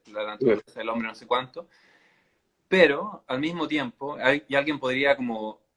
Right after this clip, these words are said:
Speaker 1: entre comillas, como invalidar todo el aporte de Malcolm X a, a la lucha solo como por esa contradicción que no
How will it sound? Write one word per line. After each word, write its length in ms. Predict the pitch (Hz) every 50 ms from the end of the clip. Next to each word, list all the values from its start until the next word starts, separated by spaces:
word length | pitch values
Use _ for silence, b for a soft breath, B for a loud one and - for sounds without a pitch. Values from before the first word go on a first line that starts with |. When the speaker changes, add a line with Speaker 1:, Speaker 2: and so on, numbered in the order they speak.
| _ _
Speaker 1:
entre 180 | - 120 107 117
comillas, 300 | 117 117 127 131 135 -
como 260 | - 123 104 101 104 -
invalidar 920 | 120 127 131 127 123 123 120 117 - _ _ _ - 107 107 113 123 127 - _
todo 200 | - 127 131 131
el 80 | 131 127
aporte 420 | - - 120 123 123 - - 135
de 140 | 131 123 117
Malcolm 360 | 113 117 117 113 - 107 110
X 200 | 113 113 - -
a, 260 | 117 110 107 101 98 95 - _ _ _ _ -
a 100 | 101 104
la 140 | 104 101
lucha 380 | 101 107 117 131 127 - 139 127
solo 260 | - - 135 131 135
como 240 | 127 123 120 113 104
por 160 | 110 107 107
esa 220 | 117 113 - 131 -
contradicción 640 | 120 110 101 107 107 104 101 98 - - 127 131 127
que 120 | - 117
no 420 | 107 110 113 117 117 120 120 -